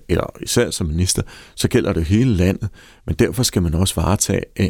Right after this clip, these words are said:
interesserne, ikke bare for de mennesker, som har stemt på en, men for alle dem, som man nu engang repræsenterer. Og, øh, i, i vores s-, store kreds,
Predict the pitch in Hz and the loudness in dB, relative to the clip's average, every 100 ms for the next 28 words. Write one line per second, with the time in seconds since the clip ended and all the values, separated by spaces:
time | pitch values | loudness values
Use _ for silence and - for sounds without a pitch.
0 | - 90 95 80 67 - 95 - 160 - | 0 0 0 0 0 0 -2 0 0 0
1 | 95 95 - 92 - 110 107 - - - | -2 -2 -2 -4 2 2 2 -2 -20 -20
2 | - 87 90 - 85 - 73 71 - - | -6 0 2 2 -2 -2 -2 -2 0 -2
3 | - - - - - - - 104 90 - | 0 -2 -4 -12 -20 -16 0 2 2 0
4 | 98 117 143 98 87 80 - - - 113 | 0 0 0 0 -2 -2 -8 -10 -2 0
5 | 87 90 85 101 98 92 - 87 82 80 | 2 2 2 0 0 0 0 -2 -2 -2
6 | - 85 92 87 - 87 - - 92 82 | -2 0 0 0 0 -2 -4 -6 0 0
7 | - - 64 - - - - - - 90 | 0 -6 -10 -12 -18 -20 -20 -16 -8 0
8 | 104 120 - - - - 110 120 - - | 0 0 -4 -4 -2 2 2 2 0 -2
9 | - | -4